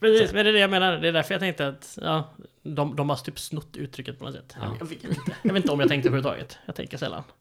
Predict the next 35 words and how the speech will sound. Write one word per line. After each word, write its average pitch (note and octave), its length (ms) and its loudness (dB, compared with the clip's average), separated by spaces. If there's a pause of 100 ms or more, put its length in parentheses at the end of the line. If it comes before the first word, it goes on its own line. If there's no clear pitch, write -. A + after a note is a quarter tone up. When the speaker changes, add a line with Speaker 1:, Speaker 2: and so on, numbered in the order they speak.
(120)
Speaker 2:
Ja. A#2 200 2 (1080)
Speaker 1:
Men A3+ 220 2
vad A3 100 4
gör A3+ 280 2
Joe G3 200 2
Buck F3 300 -2
då? D#3+ 80 0
Han E3+ 220 2
kommer A3 240 4
dit G3 480 0 (100)
och F3 80 -4
det G3 60 4
är - 20 2
mycket A#3 220 -4
collage-scener. F#3+ 1160 0 (680)
Speaker 2:
Ja. A#2 380 4 (240)
Speaker 1:
Genom E3 280 0
hela D#3+ 120 2
filmen C3 260 -8
egentligen. - 300 -10 (120)
Speaker 2:
Väl, G#2 200 -4
ja, G#2 260 -4
ja, G2+ 280 -2 (180)
alltså B2 200 0
mycket... A#2+ 760 0 (1400)
Det, C#3+ 200 4
de, C#3+ 400 4
de, C3 420 -2
man, A#2+ 400 0
de C3 120 4
hanterar B2+ 340 4
det A2+ 60 2
på B2 100 0
olika G2 260 0
sätt. - 360 -6